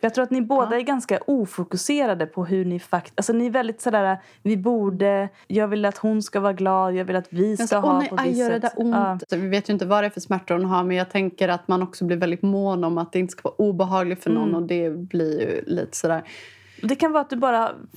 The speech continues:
Speaker 1: känner det här i din egen kropp och så
Speaker 2: Mm.
Speaker 1: går du och kysser henne lite intensivt och sen är det
Speaker 2: Precis.
Speaker 1: bra.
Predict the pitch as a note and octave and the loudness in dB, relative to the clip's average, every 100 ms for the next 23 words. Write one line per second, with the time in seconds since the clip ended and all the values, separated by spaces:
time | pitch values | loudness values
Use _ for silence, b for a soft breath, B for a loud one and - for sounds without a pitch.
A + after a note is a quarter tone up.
0 | - - C#4+ D4 C4 G#3 F#3+ G3+ F3 E3 | -2 0 2 2 2 2 0 0 0 -2
1 | D#3+ D#3 F3 F#3 F3 E3 E3 G#3 - B3+ | -4 -4 -2 0 2 0 -2 -4 -2 -2
2 | F#3 D3+ D#3 - G3+ G#3+ E3 C#3+ - E2+ | -2 -2 -4 0 0 0 -2 -6 -4 -6
3 | - - F3 A#3 D4 C4 G#3+ C4 G#3+ F#4 | -4 -2 -2 0 -2 -2 -2 0 0 0